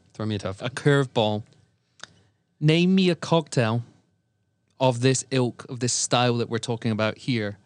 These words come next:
Speaker 2: that is actively improved by placing the peel garnish in it.
Speaker 1: Of this style, placing
Speaker 2: So,
Speaker 1: the garnish
Speaker 2: uh,
Speaker 1: in it.
Speaker 2: so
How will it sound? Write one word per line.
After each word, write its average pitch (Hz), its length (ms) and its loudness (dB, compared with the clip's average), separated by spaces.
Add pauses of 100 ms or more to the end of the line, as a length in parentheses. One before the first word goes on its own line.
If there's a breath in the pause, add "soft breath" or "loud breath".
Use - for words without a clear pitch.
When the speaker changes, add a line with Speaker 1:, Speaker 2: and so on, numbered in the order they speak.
(1080)
Speaker 2:
that 135 180 -2
is 143 100 2 (200)
actively 143 560 -2
improved 123 800 -2 (840)
by 117 140 4
placing 123 760 0
the 107 100 -2
peel 113 300 -2
garnish 104 460 -2
in 101 100 -6
it. 87 100 -12 (1500 loud breath)
Speaker 1:
Of 117 200 0
this 135 200 2
style, 113 500 2
placing 120 460 -4
Speaker 2:
So, 131 80 4
Speaker 1:
the 123 60 2
garnish 117 240 2
Speaker 2:
uh, 127 60 -4
Speaker 1:
in 98 60 -6
it. 90 60 -4
Speaker 2:
so 139 420 2